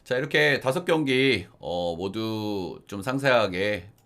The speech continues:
어, 경기들 분석을 좀 해드렸고요. 어, 앞으로 이제 꾸준하게 제가 이제 유튜브에 업로드를 할 예정이니까, 어, 케이비오 리그, 또 앞으로는 제가 또 이제 엠피비 또 이제 멘트를 또 추가할 생각이 있으니까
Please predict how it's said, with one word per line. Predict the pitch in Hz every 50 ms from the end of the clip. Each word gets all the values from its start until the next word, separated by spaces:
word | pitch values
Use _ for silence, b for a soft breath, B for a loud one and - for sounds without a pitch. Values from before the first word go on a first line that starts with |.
| _ _
어, | - 60 -
경기들 | - 90 87 92 92 95 95 92 90 92 92 92 92 92 90 87 85 87
분석을 | - 92 90 87 95 90 92 90
좀 | 87 - 95
해드렸고요. | 123 139 135 - - 76 69 - - 98 120 131 120 - - B B B B B B B B
어, | - - 95 95 92 90 78
앞으로 | 95 - - - 170 165 160 160 151 151
이제 | 143 113 110 110 107
꾸준하게 | 110 170 175 185 185 170 160 139 113 107 104 110 110 101 92
제가 | - 98 92 87
이제 | 87 82 82
유튜브에 | 92 95 - - 123 113 113 107 101 104 101
업로드를 | 90 82 92 98 104 107 101 104 98 101 98 104 123
할 | 139 131 113
예정이니까, | 82 82 85 104 110 107 92 80 78 - - 110 113 117 110 110 110 - _ -
어, | - 57 60 62 64 64 62 - - _ _ _ _ _ _ _ _ _ _ _ _ _ _ B B B B B B
케이비오 | - - 165 160 151 147 131 117
리그, | 98 85 - 85 82 78 - _ _ _
또 | - 110 104 95 - - _ _
앞으로는 | - - - - 190 185 170 170 180 185 175
제가 | - 107 104 104 -
또 | 110 101
이제 | 92 87 87 87 87 78 - - -
엠피비 | 95 104 - - 160 139 127 113 110 110 107 - - - _ _
또 | - 90 90 87
이제 | 76 82
멘트를 | 73 78 87 90 - 113 107 101 92
또 | - 95 -
추가할 | - - - 127 131 131
생각이 | 131 123 117 113 110 98 69
있으니까 | 67 - - 82 82 80 - - 98 107 104